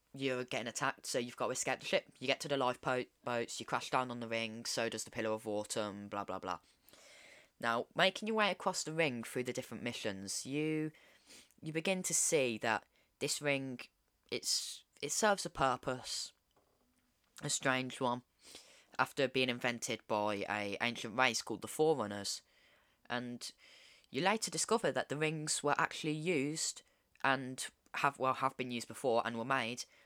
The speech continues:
to be super weapons and could wipe out all life in the galaxy. Now, obviously, that being said, luckily, none of the rings, well, we'll get onto that, none of the rings were ever fired,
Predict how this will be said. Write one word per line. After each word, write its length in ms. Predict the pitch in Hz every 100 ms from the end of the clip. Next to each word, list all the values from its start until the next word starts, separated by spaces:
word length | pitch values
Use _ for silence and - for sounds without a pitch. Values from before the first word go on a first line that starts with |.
| _
to 80 | -
be 140 | 135 127
super 360 | - 165 160
weapons 560 | 170 165 - 160 160 -
and 200 | 135 135
could 100 | 131
wipe 380 | 131 131 131 131
out 160 | 127
all 200 | 120 123
life 280 | 113 113 -
in 80 | 117
the 80 | 110
galaxy. 560 | 107 123 - 139 135 - _ _ _ _ _ - _ - - - -
Now, 280 | 127 117 113
obviously, 580 | 120 120 110 - 127 143 - - -
that 240 | 160 -
being 220 | 139 131
said, 400 | 147 - 202 208 - -
luckily, 560 | 123 - 92 90 139 - - -
none 300 | 143 180 202
of 140 | -
the 80 | 147
rings, 720 | 120 104 123 139 147 - - _ -
well, 360 | 113 101 92 - _ _ _ -
we'll 160 | 120
get 160 | 104 95
onto 220 | 95 -
that, 160 | 104 117 - _
none 160 | 156 147
of 60 |
the 60 | 117
rings 220 | 110 117
were 60 | -
ever 160 | -
fired, 460 | 143 196 202 117 -